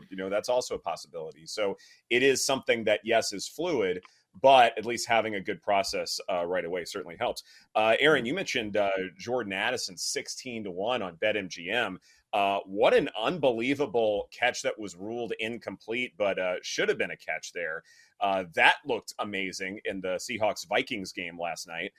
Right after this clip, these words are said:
Uh, also, Jalen Reagor, four targets, four catches, fifty-five yards. Yeah, the Seahawks won that game, but in terms of the wide receiver room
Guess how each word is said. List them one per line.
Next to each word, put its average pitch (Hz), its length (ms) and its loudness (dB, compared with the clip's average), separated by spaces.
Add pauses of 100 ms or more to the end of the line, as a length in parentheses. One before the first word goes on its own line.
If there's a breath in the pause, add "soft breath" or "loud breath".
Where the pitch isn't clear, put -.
(260 soft breath)
Uh, 98 120 4
also, 127 300 0
Jalen 123 440 2
Reagor, 117 420 0
four 127 220 -2
targets, 117 440 -4
four 113 220 -4
catches, 110 640 -2
fifty-five 101 640 -4
yards. 117 400 0 (320 soft breath)
Yeah, 135 200 8
the 131 100 0
Seahawks 139 500 0
won 127 180 -2
that 113 220 -4
game, 123 400 0 (260)
but 127 540 4
in 101 140 -10
terms 131 500 -8
of 110 440 0 (160)
the 101 120 -6
wide 123 360 -2
receiver 113 400 -6
room 110 420 -6